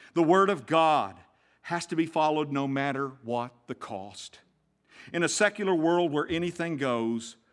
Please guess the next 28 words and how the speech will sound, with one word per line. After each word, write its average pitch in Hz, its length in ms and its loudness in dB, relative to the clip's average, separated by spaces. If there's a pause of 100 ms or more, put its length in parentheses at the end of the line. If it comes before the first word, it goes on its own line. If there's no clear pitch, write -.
(140)
which 165 300 -4
path 160 420 -10
will 156 180 -8
we 185 140 -10
choose, 240 400 -6
brothers 95 400 -10
and 98 80 -12
sisters? 175 500 -16 (800)
Do 160 100 6
we 160 100 4
try 185 220 6
to 190 140 2
attract 185 340 2
sinners 220 480 -2 (200)
by 165 180 4
being 160 260 4
like 143 340 2
them? - 260 -4 (920)
Or 185 100 2
do 175 120 6
we 170 140 4
try 160 220 4
to 156 120 0
attract 147 320 0
sinners 170 280 -2
by 139 200 2
showing 185 440 -6
them 120 340 -8